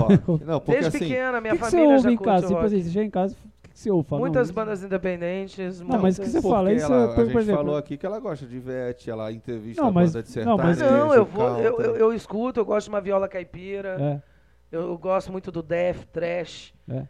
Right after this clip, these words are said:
Speaker 2: Eu gosto muito
Speaker 3: Porque,
Speaker 2: de
Speaker 3: por
Speaker 2: puro
Speaker 3: exemplo,
Speaker 2: punk
Speaker 3: ela,
Speaker 2: rock.
Speaker 3: por exemplo, ela gosta, eu, eu, eu não sei se eu tô falando besteira, mas tem muita coisa que você gosta do lado profissional, você tem que ouvir, tem que ver como é e
Speaker 2: Ah,
Speaker 3: tal.
Speaker 2: não, com
Speaker 3: É,
Speaker 2: certeza,
Speaker 3: mas tem
Speaker 2: mas
Speaker 3: as coisas que você curte, fala, "Puta,
Speaker 2: Meu,
Speaker 3: isso é
Speaker 2: eu
Speaker 3: foda."
Speaker 2: curto Racionais muito. Ontem,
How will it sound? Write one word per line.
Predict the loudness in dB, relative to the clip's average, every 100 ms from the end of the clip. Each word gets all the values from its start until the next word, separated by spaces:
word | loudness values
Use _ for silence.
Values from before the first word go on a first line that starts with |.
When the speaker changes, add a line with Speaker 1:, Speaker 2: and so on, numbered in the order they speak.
| _ -12
Speaker 2:
Eu | -6
gosto | -6 -6 -12
muito | -16 -12
Speaker 3:
Porque, | -12 -6 -2
Speaker 2:
de |
Speaker 3:
por | 2
Speaker 2:
puro | 4
Speaker 3:
exemplo, | 4 4 4
Speaker 2:
punk | 4
Speaker 3:
ela, | 4
Speaker 2:
rock. | 4 4
Speaker 3:
por | 4
exemplo, | 2 2
ela | 0 0
gosta, | -2 -4 -8 -12 -14 -14
eu, | -12 -14 -12
eu, | -10 -10 _
eu | -16 -8
não | -8
sei | -4 -6
se | -6
eu |
tô | -8
falando | -8 -6
besteira, | -6 -4 -4
mas | -4 -6
tem | -6
muita | -6 -8
coisa | -6 -6 -6
que | -6
você | -6 -6
gosta | -4 -4 -6
do | -12 -10
lado | -10 -8
profissional, | -12 -10 -10 -8 -8
você | -10
tem | -10 -10
que | -12
ouvir, | -12 -8 -8
tem | -8 -12
que | -10
ver | -8
como | -6 -4
é | -2 0
e |
Speaker 2:
Ah, | 0
Speaker 3:
tal. | -2
Speaker 2:
não, | -2 -2 -2
com | -6
Speaker 3:
É, | -6
Speaker 2:
certeza, | -4 -2 -2 -4 2
Speaker 3:
mas | 4 4
tem | 2
Speaker 2:
mas | 2
Speaker 3:
as |
coisas | 0 -2
que | -2
você | -4
curte, | -2 -2 -2
fala, | -4
"Puta, | -2
Speaker 2:
Meu, | 2 4
Speaker 3:
isso | 4
é | 2
Speaker 2:
eu | 0
Speaker 3:
foda." | -2
Speaker 2:
curto | -6 -6 -8
Racionais | -4 -4 -4 -2 -2 -2 -4 -4 -6 -8 -10
muito. | -8 -4 -2 -4 -6 -4 0
Ontem, | 2 2 0 -6 -10